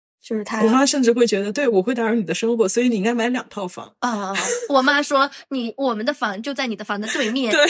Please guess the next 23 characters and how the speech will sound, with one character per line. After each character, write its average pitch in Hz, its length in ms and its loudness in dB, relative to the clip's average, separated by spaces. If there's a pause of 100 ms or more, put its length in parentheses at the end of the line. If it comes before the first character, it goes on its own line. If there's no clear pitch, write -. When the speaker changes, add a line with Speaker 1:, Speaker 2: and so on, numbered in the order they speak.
(100)
Speaker 3:
这 359 120 4
样 285 280 0 (100)
很 - 160 -2
容 226 140 -2
易 285 100 -4
彼 233 160 -8
此 214 160 -10
照 214 280 -6
顾。 190 340 -10 (200)
你 262 80 0
有 262 80 0
了 240 60 0
小 240 200 0
孩， 214 180 -4
我 214 60 -2
们 208 120 -4
也 233 140 -2
很 226 160 -6
方 233 240 -2
便 240 100 -6
去 381 80 2
照 403 60 2
顾。” 403 60 6